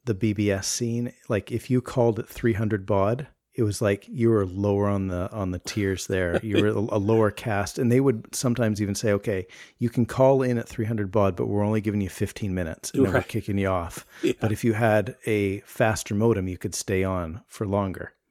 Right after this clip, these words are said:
Speaker 1: So there's, there's many advantages to having the faster modem, besides just having the faster speed. The boards would let you stay on longer, too.
Speaker 2: Yeah.
Speaker 1: Yeah.
Speaker 2: Isn't that funny, eh? You could do more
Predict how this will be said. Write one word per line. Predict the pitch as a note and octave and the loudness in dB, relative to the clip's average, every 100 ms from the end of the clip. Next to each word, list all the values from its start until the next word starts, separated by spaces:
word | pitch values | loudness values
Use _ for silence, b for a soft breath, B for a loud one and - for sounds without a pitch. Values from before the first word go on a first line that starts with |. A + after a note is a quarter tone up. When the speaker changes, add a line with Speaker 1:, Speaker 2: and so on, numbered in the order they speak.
| _ | _
Speaker 1:
So | - G#2+ F2 | -8 -2 0
there's, | F2 F#2+ G2 - b b _ | 0 0 -2 -8 b b _
there's | A2+ G#2+ G2+ | 0 0 -2
many | A#2+ A2+ B2 G#2+ | 0 2 2 0
advantages | F#2 G2 G2 G2 E2+ E2+ E2 | -2 -2 -2 -4 -6 -6 -4
to | - | -6
having | F2+ G#2+ G2+ F#2+ F2 | -6 -2 0 0 -4
the | E2 | -6
faster | - E2+ - - | -6 -6 -8 -8
modem, | E2 E2 E2+ E2+ b b b _ | -6 -6 -8 -10 b b b _
besides | - - G2 F#2 - | -8 -2 -2 -2 -4
just | F#2+ - | -8 -4
having | F#2+ F2+ | -2 -2
the | |
faster | E2+ F#2+ E2+ - | -4 -6 -6 -8
speed. | - - A#2+ F2+ E2+ b b _ _ _ _ _ _ - - | -8 -2 -2 -2 -8 b b _ _ _ _ _ _ -20 -4
The | A#2+ | -2
boards | G#2 B2 B2+ G2 | 4 4 4 0
would | F#2 | -4
let | F2+ - | -4 -6
you | |
stay | - A2 F2+ | -4 -2 -2
on | E2+ E2+ | -2 -6
longer, | E2 E2+ E2 | -8 -8 -10
too. | - A#2+ D2+ _ _ _ | -4 -4 -4 _ _ _
Speaker 2:
Yeah. | - F2+ F2 F2 F2+ - _ _ _ _ | -4 -4 -4 -10 -10 -12 _ _ _ _
Speaker 1:
Yeah. | F2+ - _ - | -16 -16 _ -8
Speaker 2:
Isn't | G#2 A2+ | -2 -2
that | G#2+ | 0
funny, | B2 A2 F2+ | -2 -2 -2
eh? | G#2 | 0
You | A2+ | 0
could | - G2+ | -2 -2
do | G2+ C3+ | 2 4
more | C3+ B2 A#2 A#2 A2+ | 4 2 4 4 2